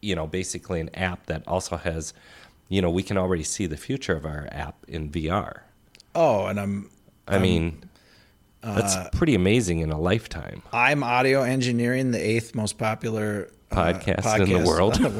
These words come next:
Speaker 2: <laughs> in the world, yeah. <laughs>
Speaker 1: Completely delusional. <laughs>
Speaker 2: No,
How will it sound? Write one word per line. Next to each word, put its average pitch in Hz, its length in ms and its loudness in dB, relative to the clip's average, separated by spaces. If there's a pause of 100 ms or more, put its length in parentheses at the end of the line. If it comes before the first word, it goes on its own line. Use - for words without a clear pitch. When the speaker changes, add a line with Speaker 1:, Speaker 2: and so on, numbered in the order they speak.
Speaker 2:
<laughs> - 60 -6
in 127 60 2
the 120 80 2
world, 120 260 2
yeah. 110 160 2
<laughs> - 1120 -2
Speaker 1:
Completely 98 760 2
delusional. 82 880 2
<laughs> - 500 -4
Speaker 2:
No, 196 300 4